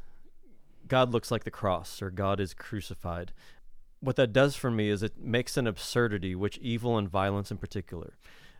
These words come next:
violence to me is an absurdity, and God doesn't try to make sense of it. God doesn't try to explain it and philosophize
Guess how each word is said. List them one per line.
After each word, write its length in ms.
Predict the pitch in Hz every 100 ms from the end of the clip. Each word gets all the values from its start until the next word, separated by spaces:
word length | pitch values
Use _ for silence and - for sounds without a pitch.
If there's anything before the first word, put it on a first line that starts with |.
| -
violence 540 | 110 107 113 117 107 -
to 100 | 101
me 140 | 98
is 100 | 92
an 100 | 98
absurdity, 760 | 90 - - 117 104 95 90 - - - -
and 240 | 143 110 104
God 320 | 107 117 123
doesn't 500 | 120 113 117 107 - - - - -
try 180 | - 120
to 60 |
make 220 | 110 104
sense 480 | - - - 107 -
of 100 | 156
it. 140 | 175 - - - - - -
God 260 | 117 110 113
doesn't 440 | 123 113 117 -
try 280 | - 117 110
to 600 | - - 110 101 95 95 -
explain 600 | 123 - - - 107 110
it 80 | 120
and 120 | 110
philosophize 920 | - 110 107 107 - 127 127 135 127